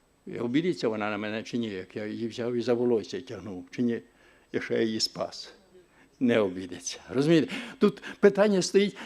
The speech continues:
якби можна, аби ти когось, аби спасти, аби врятувати.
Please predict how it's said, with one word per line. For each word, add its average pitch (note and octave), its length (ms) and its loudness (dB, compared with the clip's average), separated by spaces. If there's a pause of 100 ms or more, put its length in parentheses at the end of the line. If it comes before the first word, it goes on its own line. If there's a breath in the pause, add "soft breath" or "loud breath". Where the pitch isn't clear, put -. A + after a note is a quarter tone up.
якби F3+ 300 8
можна, F#3+ 500 6
аби F3+ 300 6
ти G#3 160 2
когось, G3 320 4
аби E3 300 6
спасти, F#3+ 800 2 (160 loud breath)
аби E3+ 220 4
врятувати. F3 880 0